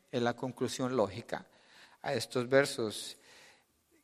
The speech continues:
que después de afirmar el remanente por la elección de Dios, por medio de la fe y no de las obras, Pablo muestra cómo Israel en general, como nación, fracasó. Israel fracasó en buscar su inclusión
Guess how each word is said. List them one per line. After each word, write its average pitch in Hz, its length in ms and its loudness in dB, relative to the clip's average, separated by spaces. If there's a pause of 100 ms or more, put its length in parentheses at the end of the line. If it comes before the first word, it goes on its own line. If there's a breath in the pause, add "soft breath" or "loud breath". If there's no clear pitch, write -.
(200)
que 123 160 -2
después 147 440 4
de - 80 0
afirmar 131 400 4
el 139 120 2
remanente 123 580 0
por 127 160 2
la 110 120 4
elección 104 520 -2
de 131 140 -2
Dios, 104 360 -2
por 101 240 -4
medio 113 320 0
de 143 120 2
la 131 100 2
fe 123 280 0
y 117 60 -2
no 117 120 -2
de 120 100 2
las 110 260 -4
obras, 120 680 -2 (600 loud breath)
Pablo 120 280 2
muestra 120 380 -2
cómo 117 300 -2
Israel 113 480 2
en 135 140 -6
general, 117 640 -2 (180)
como 113 240 -8
nación, 110 800 -4 (440 soft breath)
fracasó. 107 760 -8 (640 soft breath)
Israel 107 360 2
fracasó 127 500 -2
en 131 80 -4
buscar 131 480 -2
su - 160 -8
inclusión 120 640 -4